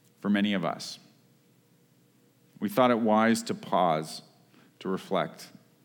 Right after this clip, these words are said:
to think, "What has God done? What's God done among us as a people? What's he done in your life?" And if I could say, um, gently,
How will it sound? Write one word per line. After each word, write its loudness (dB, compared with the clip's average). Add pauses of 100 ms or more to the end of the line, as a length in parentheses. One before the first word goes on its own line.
(480)
to -10
think, -6
"What 0
has -4
God 2
done? -2
What's -2
God 2
done 2
among 4
us 0 (500)
as -6
a -6
people? -2 (240)
What's -2
he -2
done 4
in 4
your 6
life?" 0 (1500)
And 4
if 2
I 8
could -2
say, 4 (440)
um, 2 (1400)
gently, 2